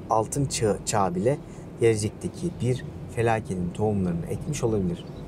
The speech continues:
Geçtiğimiz on yıllarda ekolojik dengeyi bozmanın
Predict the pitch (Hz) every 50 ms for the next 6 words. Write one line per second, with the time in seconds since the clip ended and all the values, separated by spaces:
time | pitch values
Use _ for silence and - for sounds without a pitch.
0 | - - - - - - 131 127 - - - 165 165 156 - - 160 160 160 160
1 | 151 131 110 101 95 92 87 82 - - - - 117 117 117 120 143 - - -
2 | 117 107 101 95 90 87 85 85 90 98 104 101 98 98 107 127 151 165